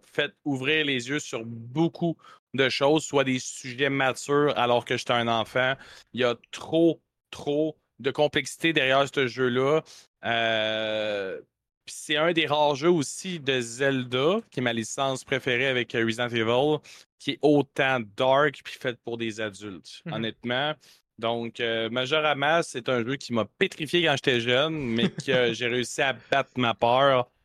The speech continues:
Speaker 1: en accomplissant ce jeu-là. Et je suis devenu Skull Kid sixty-four en l'hommage de ce sublime jeu. Mais la voix de la raison, par contre, euh... On s'entend que quand tu regardes tout ce lot-là, euh, soixante-quatre, début deux mille, la soixante-quatre est morte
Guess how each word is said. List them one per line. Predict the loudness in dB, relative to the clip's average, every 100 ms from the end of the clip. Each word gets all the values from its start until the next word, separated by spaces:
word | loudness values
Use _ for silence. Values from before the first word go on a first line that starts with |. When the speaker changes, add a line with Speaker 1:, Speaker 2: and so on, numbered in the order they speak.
| _ _
Speaker 1:
en | -6 -4
accomplissant | -4 -4 -6 -6 -4 -4
ce | 0 0
jeu-là. | 2 2 4 2 0
Et | -4
je | -6
suis | -4
devenu | -4 -2 -4
Skull | -4 -2 -2
Kid | -2 -4
sixty-four | -4 -10 -12 -10 0 4 4 2 -4 -20 _ -2
en | 0
l'hommage | 2 2 2 2 -2
de | -4 -6
ce | -6 -8
sublime | -8 -6 -2 -2 -4
jeu. | -6 -10 _ _ _ _ _
Mais | -6 -2 2 2 2
la | 2
voix | 2 2
de | 2
la | 2
raison, | 4 2 2 0
par | 0 -2
contre, | -2 -6 -6 -12 -10
euh... | -6 -4 -4 -4 -4 -4 -4 -6 -8 -12 -16 _ _ _ _ -4
On | -2
s'entend | 2 2 2 0
que | 0
quand | -2 0
tu | 0
regardes | 2 0 0
tout | -2
ce | -2 0
lot-là, | 4 4 4 6 6 6 4
euh, | 4 4 0
soixante-quatre, | -2 -4 -2 -2 0 0 0
début | -4 -6
deux | 0 2 4
mille, | 2 2
la | 2 0
soixante-quatre | -2 -2 -2 0 -2 0
est | 0
morte | 0 -4 -8 -20